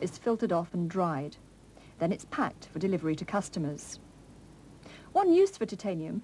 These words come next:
is for making the turbine blades of jet engines for aircraft.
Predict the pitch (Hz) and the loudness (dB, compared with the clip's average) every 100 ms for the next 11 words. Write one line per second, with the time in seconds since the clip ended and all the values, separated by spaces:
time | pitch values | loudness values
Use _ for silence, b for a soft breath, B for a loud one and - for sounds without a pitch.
0 | B - 240 285 269 254 233 226 240 320 | B -8 0 2 4 4 4 4 2 2
1 | 302 185 165 160 175 160 165 214 - 247 | 2 2 -2 -2 -2 -2 -2 -4 -2 -2
2 | 240 170 156 151 156 - - 208 - - | -2 -8 -6 -8 -8 -6 -2 -2 -2 -4
3 | 147 135 - - | -6 -6 -14 -20